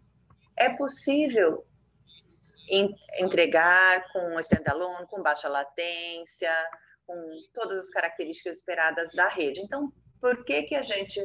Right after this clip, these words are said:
vai, ah, implementar algo diferente daqui a dois anos? É lógico que nós vamos usar standalone. Mário, muito obrigado. Leonardo e Pietro. Só uma informação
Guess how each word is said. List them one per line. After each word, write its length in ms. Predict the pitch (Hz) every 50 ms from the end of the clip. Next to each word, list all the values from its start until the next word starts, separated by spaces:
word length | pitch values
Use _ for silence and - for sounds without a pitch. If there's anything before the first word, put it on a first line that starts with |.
| 190 - 156
vai, 440 | 156 156 151 151 156 160 165 160 - - - - - - - - - - - _ _ _ _ _ - -
ah, 440 | 180 175 165 165 156 156 151 - - - _ _ _ _ _ _ _ _ _ _ _ - - - - - - _ _ _ _ _ _ _ _ _ _ _ _ _ -
implementar 1000 | 190 202 190 202 190 185 190 185 180 175 175 170 - 185 175 175 190 196 - -
algo 560 | 175 175 175 170 180 190 185 180 185 185 185
diferente 640 | 165 190 220 - - 180 156 160 175 196 - 214
daqui 320 | 175 175 175 175 - - 190
a 80 | 170
dois 340 | 160 151 165 160 156 143 -
anos? 200 | 139 120 147 165
É 80 | 220 262
lógico 340 | 254 202 165 165 - 202 196
que 80 | -
nós 160 | 190 185 180
vamos 220 | 185 175 175 175 185
usar 240 | 190 185 170 156 147
standalone. 520 | - - 156 156 180 180 175 147 - - _ _ _ _ _ _ _ _ _ _ _ _ -
Mário, 400 | 165 165 175 175 220 247 240 - _ - - - - - - _ -
muito 280 | 165 160 165 160 160 160
obrigado. 760 | 135 - 147 - - 156 151 156 156 156 160 175 185 180 196
Leonardo 720 | 185 170 156 156 151 151 156 160 165 170 175 175 170 165 165
e 60 | 156
Pietro. 680 | - - 151 151 156 170 196 - - 226 233 240 247 240 _ _ _ _ _ _ _ _ _ - - _
Só 280 | - - - 359 370 359
uma 100 | 330 320
informação 1120 | 302 294 - 262 233 220 208 202 202 - - - - 151 156 160 165 170 175 175 175